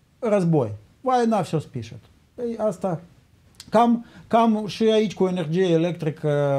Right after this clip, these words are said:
uh, sunt, uh, este aceeași situație. Da, pe de o parte, noi avem acel șantaj energetic.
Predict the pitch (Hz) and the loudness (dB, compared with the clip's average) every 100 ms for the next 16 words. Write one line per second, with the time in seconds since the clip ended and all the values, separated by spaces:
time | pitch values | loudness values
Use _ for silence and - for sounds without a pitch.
0 | 135 131 127 127 131 123 139 143 - 165 | 0 0 -2 -2 -4 -6 -6 -8 -4 -2
1 | 139 - 143 139 135 131 131 127 131 131 | -2 -2 -2 -2 -2 -2 -4 -4 -6 -6
2 | 139 156 170 170 147 170 139 - 127 135 | -6 -2 -2 -2 -4 -2 -4 -6 -8 -8
3 | 104 101 - - - - - - _ - | -8 -12 -18 -20 -20 -20 -20 -20 _ 2
4 | 269 202 175 170 196 190 247 208 208 208 | 4 4 2 2 2 4 4 4 0 0
5 | 214 196 180 202 175 170 180 170 - 156 | 0 0 0 0 0 -2 -2 -2 -2 -2
6 | 139 104 - 147 135 127 - 123 - - | -2 -4 -8 -10 -8 -8 -10 -14 -14 -20